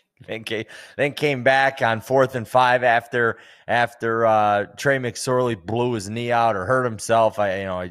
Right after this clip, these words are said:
I, I hope, uh, the best for him, but, uh, came back fourth and five, throws a touchdown pass, takes the lead.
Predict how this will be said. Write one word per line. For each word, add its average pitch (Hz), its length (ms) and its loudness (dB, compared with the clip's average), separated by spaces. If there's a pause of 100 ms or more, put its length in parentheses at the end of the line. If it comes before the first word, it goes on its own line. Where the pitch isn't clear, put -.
I, 90 140 -6 (160)
I 92 60 -6
hope, 104 260 -8 (180)
uh, 90 160 -6
the 87 140 -14
best 110 360 -8
for 107 220 -2
him, 101 140 -4
but, 92 160 0 (480)
uh, 98 240 2
came 135 260 -2
back 127 300 2
fourth 131 260 2
and 110 100 -6
five, 113 360 2
throws 117 240 0
a 104 80 -6
touchdown 107 600 -2
pass, 107 360 -2
takes 113 300 -6
the 107 100 -8
lead. 104 380 -4